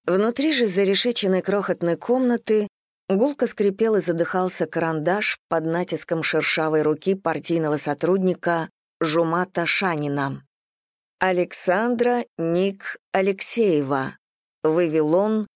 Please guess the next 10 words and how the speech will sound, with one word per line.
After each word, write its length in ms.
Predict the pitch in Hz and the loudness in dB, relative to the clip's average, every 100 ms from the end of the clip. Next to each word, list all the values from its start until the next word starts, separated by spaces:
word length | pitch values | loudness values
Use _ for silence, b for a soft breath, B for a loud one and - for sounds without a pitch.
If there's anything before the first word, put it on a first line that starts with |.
| _ _ _ | _ _ _
и 200 | 190 202 | 0 0
тут 220 | 196 285 | 0 -2
же 160 | 240 220 | 0 0
смазал 680 | 202 196 220 196 190 185 180 | 0 0 0 0 2 0 -2
неловким 640 | - 180 185 196 - 170 156 | -2 0 2 0 -2 -2 0
движением 640 | 170 175 185 160 147 143 | 0 2 0 0 -2 -4
свою 340 | 143 151 156 | -2 -2 0
работу. 600 | 151 160 156 139 143 135 - _ _ _ _ _ _ _ | 0 0 0 -2 -2 -4 -6 _ _ _ _ _ _ _
Досадливо 640 | 190 214 233 285 233 220 214 | 0 0 2 0 2 2 0
цыкнул, 640 | - 285 - 170 143 | -2 -4 -2 -4 -4